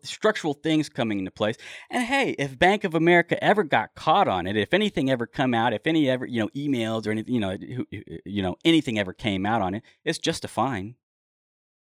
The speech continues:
for Bank of America to pay, probably, you know what I mean? If at all, you know, there might just be false advertising, maybe, or, you know, I don't know, but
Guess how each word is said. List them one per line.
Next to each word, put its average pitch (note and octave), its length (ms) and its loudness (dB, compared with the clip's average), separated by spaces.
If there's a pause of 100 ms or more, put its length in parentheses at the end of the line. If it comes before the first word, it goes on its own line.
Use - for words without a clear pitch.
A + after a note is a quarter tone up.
(120)
for G#2+ 100 -2
Bank G#2+ 260 2
of F#2+ 80 -4
America F#2+ 380 0
to - 60 -14
pay, G2+ 260 -2
probably, E2+ 560 -8 (100)
you G2 180 -4
know F#2+ 200 -2
what F2+ 100 -2
I F2+ 60 -2
mean? F#2 240 -2
If C#3+ 260 4
at G#2 160 0
all, C3+ 480 -4
you G#2 220 -4
know, G2+ 360 -2
there G2 200 -8
might G2+ 240 -4
just - 160 -14
be G2+ 80 -10
false G#2 400 -6
advertising, A2+ 960 -6
maybe, A#2 540 -4
or, G#2+ 60 -4
you B2+ 140 -4
know, G2+ 240 -4
I A2+ 120 -2
don't E2 120 -6
know, E2 180 -12
but G2 220 -6